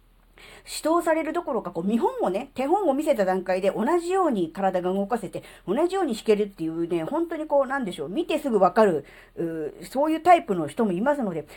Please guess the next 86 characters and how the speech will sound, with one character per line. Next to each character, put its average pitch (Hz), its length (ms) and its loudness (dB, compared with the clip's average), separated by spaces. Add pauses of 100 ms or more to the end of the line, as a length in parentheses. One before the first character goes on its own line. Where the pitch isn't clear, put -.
(120)
そ 359 240 2
う - 20 0
い 370 80 -2
う 381 60 -2
人 381 160 -4
に 262 100 -2
比 214 100 -6
べ 202 200 -2
れ 185 80 -4
ば、 143 220 -6 (220)
あ 151 140 -8
の、 143 120 -10
何 370 340 -2
度 277 160 8 (320)
注 330 180 -4
意 277 100 -4
さ 226 120 2
れ 214 80 6
て 247 160 -2
も、 240 200 4 (220)
え 170 160 2
ー、 202 40 -2
う - 20 -2
ま 262 160 4
く 196 80 -8
で 185 100 -6
き 226 120 -8
な 202 100 4
い、 160 260 -6 (140)
ま 220 220 2
た 240 360 10
ち - 220 -8
ょ 330 40 0
っ 320 60 -16
と 247 100 -2 (640)
癖 277 220 -2
が、 196 200 6 (160)
な 175 140 -2
ん 156 60 -8
て 165 100 -12
い - 20 -8
う 165 40 -6
の、 160 40 -6
一 226 140 -6
瞬 359 300 2
戻 311 180 2
っ - 40 -4
た 277 100 0
と 233 80 -2
思 220 100 -2
っ - 20 -8
た 165 80 -8
ら、 165 60 -4
ま 214 120 2
た 330 160 0
元 302 320 4
の 202 160 -2 (320)
悪 233 220 6
い 220 60 0
癖 196 160 0
が 170 100 0
出 180 160 -4
ち 262 80 4
ゃ 254 60 10
っ - 60 4
て 190 120 -2
る 175 80 -4
っ 175 40 -6
て - 140 -10
い 175 40 -2
う - 100 -12
こ 190 80 -2
と 180 80 -4
は、 156 80 -4 (200)
も 294 100 4
ち 339 80 2
ろ 269 80 4
ん - 100 -12
あ 339 140 10
る 339 100 2
ん 220 80 -4
で 175 80 -6
す 180 80 -12
が、 196 220 4 (260)
そ - 180 0
れ 453 60 6